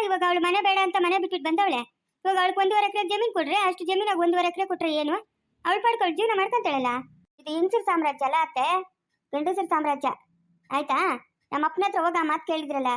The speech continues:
ನಿಮ್ಗೇನ್ ನಾಚಿಕೆ ಅನ್ಸಲ್ಲ? ಅಲ್ಲ, ಅವಳು ಬೇಕಂತ ಮನೆ ಬಿಟ್ಟು ಎಗರ್ಕೊಂಡ್ ಬಂದಿರೋವಾಗ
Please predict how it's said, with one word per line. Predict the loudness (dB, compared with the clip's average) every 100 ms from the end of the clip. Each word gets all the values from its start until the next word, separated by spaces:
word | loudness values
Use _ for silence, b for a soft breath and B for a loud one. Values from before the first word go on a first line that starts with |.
| -4 _ _ -8
ನಿಮ್ಗೇನ್ | -4 2 2
ನಾಚಿಕೆ | 2 2
ಅನ್ಸಲ್ಲ? | 2 2 2 0 -2 _ _ _
ಅಲ್ಲ, | 0 2 4
ಅವಳು | 2 2 0
ಬೇಕಂತ | 0 2 0 0 2
ಮನೆ | 2 2
ಬಿಟ್ಟು | 0 -2
ಎಗರ್ಕೊಂಡ್ | -2 -2 0 0
ಬಂದಿರೋವಾಗ | 0 0 0 0 0